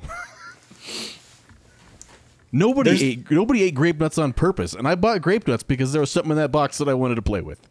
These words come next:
Speaker 1: <laughs>
Speaker 2: It's, it's so funny 'cause,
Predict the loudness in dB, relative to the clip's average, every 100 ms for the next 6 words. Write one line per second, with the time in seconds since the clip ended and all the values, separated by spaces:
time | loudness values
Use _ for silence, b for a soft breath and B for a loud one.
0 | b b b b b b b _ -2 0
1 | 0 -6 -14 -14 -12 -12 -14 -20 -20 -20
2 | _ _ _ _ _ _ _ _ _ _
3 | B B B B B B B B B -2
4 | -2 -2 0 2 2 2 4 2 2 2
5 | 2 2 0 0 -4 -10